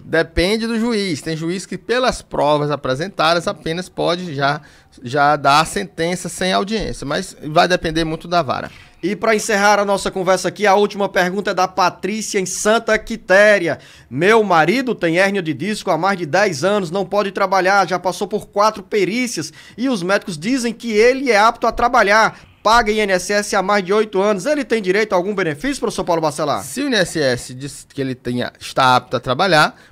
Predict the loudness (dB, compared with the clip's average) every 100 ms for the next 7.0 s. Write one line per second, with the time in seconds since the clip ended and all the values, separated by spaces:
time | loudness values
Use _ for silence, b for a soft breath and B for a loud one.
0 | -2 4 4 2 -6 -4 -4 -4 -2 0
1 | -2 -6 -6 -6 -6 -10 -4 -2 -2 -4
2 | -6 -4 -4 -4 -6 -6 -6 -4 -4 -4
3 | -6 -6 -10 -4 -4 -2 -4 -4 -2 0
4 | 2 2 0 -6 -6 -8 -12 -12 -10 -6
5 | -8 -6 -6 -6 -8 B B B -2 -2
6 | -6 -6 -6 -6 -4 -6 -6 -10 -12